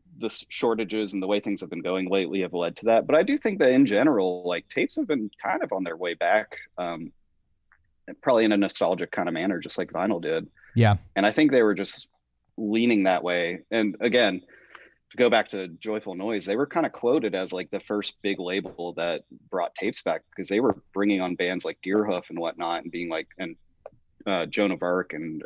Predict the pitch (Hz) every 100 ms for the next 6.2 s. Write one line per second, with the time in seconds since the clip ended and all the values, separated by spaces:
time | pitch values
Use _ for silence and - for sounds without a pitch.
0 | - - 78 - _ _ - 123 76 -
1 | - 101 95 92 82 80 85 - 104 104
2 | 107 90 80 80 85 90 - 95 90 85
3 | 78 _ _ _ - 185 - 120 175 320
4 | - _ _ _ - 92 73 - 101 -
5 | 107 82 90 - 175 170 180 180 - -
6 | 110 -